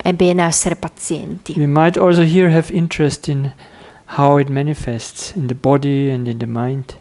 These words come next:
Speaker 1: E potrebbe essere interessante scoprire come si manifesta nella mente e nel corpo.
Speaker 2: And this is very important, that how is the relation towards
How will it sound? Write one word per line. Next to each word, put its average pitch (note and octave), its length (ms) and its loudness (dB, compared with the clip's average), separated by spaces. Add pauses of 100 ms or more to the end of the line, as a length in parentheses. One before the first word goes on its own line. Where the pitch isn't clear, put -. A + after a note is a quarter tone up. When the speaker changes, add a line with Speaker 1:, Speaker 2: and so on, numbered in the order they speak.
(480)
Speaker 1:
E G#3+ 120 0
potrebbe G#3+ 420 0
essere F3+ 380 -4
interessante F#3+ 1000 -2
scoprire G3+ 680 -2
come F#3+ 280 0
si F3+ 200 -4
manifesta F#3 1160 -2
nella F3+ 280 -4
mente F3 360 -4
e - 40 -2
nel E3+ 200 -6
corpo. E3 500 -8
Speaker 2:
And C#3 140 0
this C#3+ 180 0
is D3 200 2
very D3 300 0
important, C#3 460 -2
that C3 180 -8 (240)
how G3 220 2
is G#3 280 -2 (680)
the C3 160 -2
relation C3 760 2
towards A#2+ 920 -2